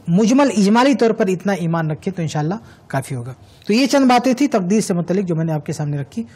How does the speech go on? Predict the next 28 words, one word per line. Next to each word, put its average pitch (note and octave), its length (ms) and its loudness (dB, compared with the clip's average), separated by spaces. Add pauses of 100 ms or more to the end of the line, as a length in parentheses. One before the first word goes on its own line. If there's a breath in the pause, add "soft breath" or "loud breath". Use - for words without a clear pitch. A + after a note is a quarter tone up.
(160 loud breath)
उम्मीद G3 220 0
है G3 60 0
कि F3+ 140 -2
बात D#3 200 -2
आपके C3+ 200 -6
लिए G#3+ 100 -4
वाज़ेह C3 240 -6
हो A#2+ 60 -8
गई A#2+ 120 -12
होगी। A2+ 180 -16 (440)
नाज़रीन, F#3 400 2
आगे G#3 240 4
बढ़ने G#3 180 4
से F#3+ 100 -2
पहले G3 200 2
हम F#3 160 4
आपके F3 240 0
सामने E3+ 320 2 (380)
एक C#3+ 100 -6
बार D#3+ 160 0
फिर F3+ 160 0
वाज़ेह F3+ 260 2
कर F3+ 140 -2
दें A3+ 180 2
कि G3 100 -2
अगर D#3+ 180 0
आप E3+ 160 2
भी F#3 200 0